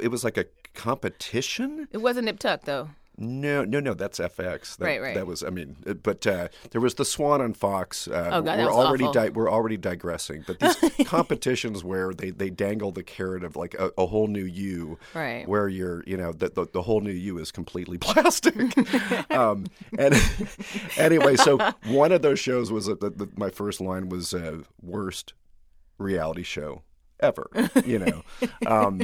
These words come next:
Speaker 1: just get, getting to the point. I don't like to go for, like, you know, taking the title of a show if it's, and sort of doing, like, a snarky kind of quip about the title or something, or just, you know, if, if, if a show is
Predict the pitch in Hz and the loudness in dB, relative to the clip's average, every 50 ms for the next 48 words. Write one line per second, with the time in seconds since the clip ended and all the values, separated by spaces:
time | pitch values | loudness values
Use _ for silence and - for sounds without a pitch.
0 | - - - - 127 113 - - 92 92 - - 82 - 131 135 - - 98 110 | -6 -8 -10 -6 -4 -4 -4 -6 -10 -12 -16 -12 -2 -2 -2 -2 -2 -6 -2 -2
1 | 110 113 113 104 - 107 98 98 - - - 104 92 85 73 69 - 131 160 160 | 0 0 0 -4 -4 -4 -6 -6 -10 -6 -6 -6 -6 -4 -4 -4 -2 -2 -2 -2
2 | 143 143 - - 120 107 113 104 - - 95 92 90 90 87 - - 90 90 87 | -2 -4 -4 -6 -6 -2 -2 -2 -2 -4 -6 -4 -2 -2 -4 -4 -8 -8 -8 -8
3 | 82 - - 95 90 - 95 95 90 87 - - - - 80 82 82 85 85 82 | -8 -8 -8 -8 -8 -6 -8 -8 -8 -10 -10 -12 -8 -6 -4 -4 -4 -6 -8 -8
4 | - 82 - - - 85 80 80 87 80 - - 73 - - - - - - - | -8 -10 -12 -10 -10 -8 -8 -6 -8 -8 -8 -10 -12 -12 -14 -16 -18 -20 -20 -18
5 | - 85 78 - - 82 82 71 69 - 85 80 76 - - 78 73 - 71 - | -14 -12 -10 -10 -8 -8 -10 -10 -10 -10 -10 -10 -10 -10 -12 -12 -12 -10 -10 -10
6 | - - 82 76 78 73 - 80 - - 82 80 78 - - - - - 90 80 | -10 -8 -8 -10 -10 -10 -12 -16 -14 -10 -10 -10 -10 -12 -14 -16 -10 -10 -10 -10
7 | - - 82 - - 76 - - - - - - - 78 80 78 73 80 80 - | -10 -12 -12 -10 -10 -10 -10 -10 -12 -14 -12 -10 -10 -10 -10 -10 -10 -12 -12 -10
8 | 80 78 - - 80 82 80 - 82 80 - _ - - - - - - _ _ | -12 -12 -12 -12 -12 -12 -10 -10 -12 -12 -14 _ -18 -20 -20 -20 -20 -20 _ _
9 | - 82 - 82 101 98 - - 101 101 - 98 - - - 98 - - - - | -14 -12 -8 -6 -6 -6 -4 -4 -6 -4 -4 -6 -6 -6 -8 -10 -8 -10 -12 -6
10 | - 87 - - - 131 135 131 131 127 - - - _ _ _ - 98 101 98 | -6 -6 -6 -2 0 2 2 2 2 -2 -4 -10 -20 _ _ _ -8 -4 -2 -2
11 | 95 92 90 85 - - | -2 -2 -4 -8 -10 -12